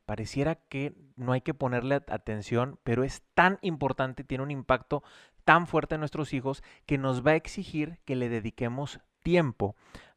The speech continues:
para pensar las cosas importantes en cómo invertir ese tiempo de la mejor manera para nuestros hijos.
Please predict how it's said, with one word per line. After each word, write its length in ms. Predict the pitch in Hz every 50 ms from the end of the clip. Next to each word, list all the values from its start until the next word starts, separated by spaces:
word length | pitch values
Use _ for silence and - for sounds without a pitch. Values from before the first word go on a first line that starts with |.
| _ _
para 220 | - 123 123 123 -
pensar 640 | _ - 123 123 123 117 - 147 139 143 - - _ _
las 340 | 131 131 127 120 - - -
cosas 460 | - - 131 120 - 147 139 - -
importantes 1000 | 143 135 120 - - 110 110 110 - - 156 156 143 - - - 107 - - - - - - - _ -
en 220 | 135 135 139 135
cómo 320 | - 139 135 135 139 147 156
invertir 600 | 165 165 175 165 160 - - - 120 120 - - - - - _ -
ese 280 | 139 131 120 - 151
tiempo 560 | 131 - 156 139 131 123 113 - 123 107 - _
de 280 | - 131 120 127 147 147
la 140 | 147 139 135
mejor 340 | 135 123 - - 139 143 151
manera 460 | 175 175 156 127 117 127 151 190 - _ _ - - _ _
para 220 | 120 113 110 110
nuestros 640 | 107 110 110 101 95 - - - 101 98 - - -
hijos. 440 | 127 110 - - - - - -